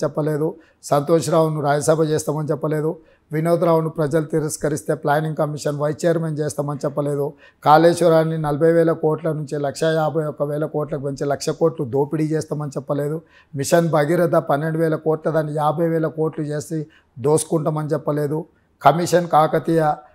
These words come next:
ఎనిమిది వేల కోట్ల దాన్ని ముప్పై వేల కోట్ల రూపాయలు పెంచి ఇరవై రెండు వేల కోట్లు దోసుకుంటామని చెప్పలేదు, కోకపేటలో భూములు అమ్ముకుంటామని చెప్పలేదు, ధరణి తెచ్చి లక్షల ఎకరమా-, ఎకరాలను ఆక్రమించుకుంటామని చెప్పలేదు, హైదరాబాదు నగరం చుట్టూతా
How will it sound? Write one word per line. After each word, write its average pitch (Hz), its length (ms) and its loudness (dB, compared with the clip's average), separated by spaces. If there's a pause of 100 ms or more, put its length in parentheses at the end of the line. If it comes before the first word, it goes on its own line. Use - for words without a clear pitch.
(160)
ఎనిమిది 160 320 -2
వేల 160 160 2
కోట్ల 156 340 -2
దాన్ని 160 240 0
ముప్పై 151 320 0
వేల 170 200 2
కోట్ల 165 380 0
రూపాయలు 151 460 -2 (420)
పెంచి 151 300 0 (200)
ఇరవై 156 220 0
రెండు 156 200 0
వేల 165 180 2
కోట్లు 160 380 -2
దోసుకుంటామని 156 760 -2
చెప్పలేదు, 151 480 -2 (200)
కోకపేటలో 165 600 2
భూములు 156 380 -4
అమ్ముకుంటామని 156 640 -2
చెప్పలేదు, 147 440 -4 (360)
ధరణి 160 400 0
తెచ్చి 165 260 -2
లక్షల 156 400 2
ఎకరమా-, 165 480 0 (180)
ఎకరాలను 160 440 0
ఆక్రమించుకుంటామని 156 840 -2
చెప్పలేదు, 151 480 -2 (320)
హైదరాబాదు 170 500 2
నగరం 160 400 0 (100)
చుట్టూతా 170 420 0